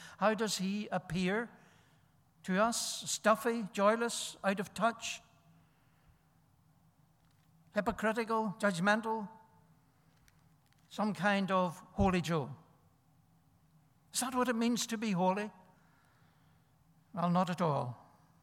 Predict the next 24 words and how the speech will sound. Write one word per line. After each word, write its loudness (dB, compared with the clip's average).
To 0
be 2
holy 4
is -2
to -4
be -2
Christ-like. -2
To 0
walk 2
in 0
the 2
fear 0
of -2
the 2
Lord 2
is -4
to -2
be -4
Christ-like. -2
Is -2
there 2
anything 0
in 4
Jesus, -4